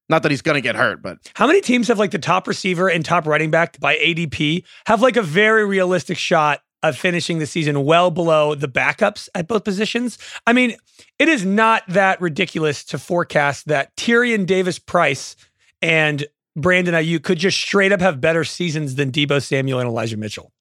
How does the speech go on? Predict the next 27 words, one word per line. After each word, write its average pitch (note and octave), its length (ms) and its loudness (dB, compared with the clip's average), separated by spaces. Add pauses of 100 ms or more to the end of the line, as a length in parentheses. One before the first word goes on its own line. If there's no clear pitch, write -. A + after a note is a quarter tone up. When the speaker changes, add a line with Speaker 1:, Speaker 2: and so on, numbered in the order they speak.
(360)
Speaker 1:
I D3+ 100 6
think D#3+ 180 4
it's, - 420 -6
that's D#3 200 2
a F3 40 2
great C3+ 380 -2
point, C#3 320 2
and B2+ 80 0
I B2 100 4
actually B2+ 260 0
think B2+ 180 -2
they're B2 100 2
probably B2 380 2
the A2+ 160 -2
most A2+ 320 -2
likely A2+ 340 -4
team G2+ 220 -8
for A2 140 -12
that G2 180 -12
to F#2+ 80 -14
happen. F2 340 -12 (160)
Speaker 2:
Yeah. D3+ 320 0 (540)
Speaker 1:
With, F#3 140 2
like, E3 140 2 (160)
even F3 220 0
without C#3 260 2
injury. G#2+ 420 -6